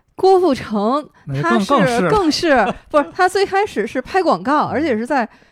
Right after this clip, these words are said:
Speaker 1: 台湾拍了一支广告，
Speaker 2: 跳舞，嗯。
Speaker 1: 那个走红，对，跳舞，然后回到香港开始唱歌。但是他后来就很神奇，你看他是后来又慢慢慢慢慢去拍电影，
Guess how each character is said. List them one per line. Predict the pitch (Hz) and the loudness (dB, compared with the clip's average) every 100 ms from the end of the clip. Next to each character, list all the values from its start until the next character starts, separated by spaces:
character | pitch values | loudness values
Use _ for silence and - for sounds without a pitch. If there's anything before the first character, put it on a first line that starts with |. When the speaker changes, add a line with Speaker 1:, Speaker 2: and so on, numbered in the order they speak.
| _ _ | _ _
Speaker 1:
台 | - 220 214 | -8 -2 2
湾 | 311 403 | 2 2
拍 | 466 302 | 0 -2
了 | 277 | 0
一 | 254 | 2
支 | 254 247 | 2 2
广 | 220 190 | 0 0
告， | 233 208 | 0 0
Speaker 2:
跳 | 175 | -2
舞， | |
嗯。 | 190 | -4
Speaker 1:
那 | 214 | -6
个 | 196 | -4
走 | 185 | -4
红， | 147 151 160 190 | -4 -6 -6 -4
对， | 220 | -6
跳 | 320 269 | -2 -2
舞， | 180 - | -2 -6
然 | 151 | -6
后 | 196 | -6
回 | 190 180 165 | -6 -6 -4
到 | 214 180 - | -2 -4 -6
香 | 226 220 | -6 -6
港 | 208 - - _ _ - | -8 -10 -20 _ _ -12
开 | - 175 | -8 -8
始 | 175 | -8
唱 | - 170 160 | -12 -12 -10
歌。 | 160 156 - _ _ | -10 -10 -14 _ _
但 | 339 | -2
是 | 320 | -2
他 | - 349 | -6 -8
后 | 415 349 208 | -4 -2 -2
来 | 175 185 _ _ _ _ | -4 -8 _ _ _ _
就 | - | -4
很 | 233 175 | -4 -6
神 | 190 | -8
奇， | 220 196 | -8 -8
你 | 220 | -4
看 | 330 311 _ _ _ _ _ - | -4 -6 _ _ _ _ _ -10
他 | - 403 440 | -4 -4 -4
是 | 359 | -6
后 | - - 523 208 | -6 2 2 4
来 | 170 170 180 | 2 0 -2
又 | 285 220 170 139 - _ _ _ | 0 0 -2 -4 -14 _ _ _
慢 | 285 | -4
慢 | 285 269 | -2 -2
慢 | 233 208 | -4 -4
慢 | 208 190 | -4 -6
慢 | 175 - | -10 -14
去 | - - 180 156 147 101 - | -18 -6 -4 -4 -6 -10 -14
拍 | - 202 | -10 -6
电 | 202 | -6
影， | 175 | -6